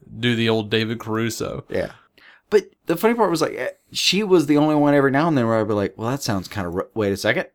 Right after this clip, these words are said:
Speaker 2: That's her role."
Speaker 1: Mm-hmm.
Speaker 2: <laughs> Like, "That feels cliched and familiar. Wait a second.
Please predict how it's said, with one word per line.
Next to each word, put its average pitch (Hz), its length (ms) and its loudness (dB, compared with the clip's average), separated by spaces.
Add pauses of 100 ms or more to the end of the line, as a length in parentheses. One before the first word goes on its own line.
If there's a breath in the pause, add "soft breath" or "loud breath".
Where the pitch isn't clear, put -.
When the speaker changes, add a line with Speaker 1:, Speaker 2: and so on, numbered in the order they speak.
(140)
Speaker 2:
That's 95 260 -2
her 143 140 2
role." 147 400 4 (120)
Speaker 1:
Mm-hmm. 135 840 -2
Speaker 2:
<laughs> - 0 -
Like, - 380 -6 (360 loud breath)
"That - 220 2
feels 160 320 4 (160)
cliched 156 380 4
and 143 120 2
familiar. 156 360 0
Wait 87 180 -4
a 80 40 -6
second. 98 440 -2